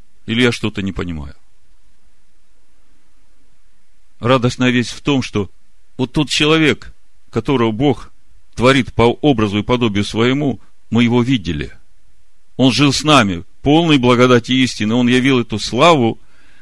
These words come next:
и он победил тот грех, который мешает каждому из нас ходить в этой славе. И теперь через это он может жить в каждом из нас. Вот в чём радостная весть. И вот через это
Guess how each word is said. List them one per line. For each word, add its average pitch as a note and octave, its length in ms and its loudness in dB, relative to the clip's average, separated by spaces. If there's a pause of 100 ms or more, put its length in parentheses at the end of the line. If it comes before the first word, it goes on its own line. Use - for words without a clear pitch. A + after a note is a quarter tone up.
(400)
и D3 80 4
он D#3+ 160 6
победил D#3 460 4
тот C3 220 0
грех, C#3 320 4
который B2 360 2
мешает B2+ 460 4
каждому A2+ 480 2
из B2+ 120 0
нас C#3+ 360 2 (200)
ходить D3 380 2
в B2+ 60 0
этой B2 240 2
славе. C#3 440 4 (360)
И C#3 100 2
теперь F3 340 6
через C3+ 300 -2
это B2 180 2
он B2+ 140 2
может C3 260 0
жить B2+ 280 0 (400)
в - 100 -14
каждом A2+ 400 4
из G#2 100 -2
нас. F#2+ 380 -4 (280)
Вот D3+ 240 4
в - 40 -2
чём C3 220 6
радостная F#2 480 2
весть. - 320 -12 (880)
И A2+ 80 0
вот B2+ 160 2
через C3 260 2
это A#2 320 2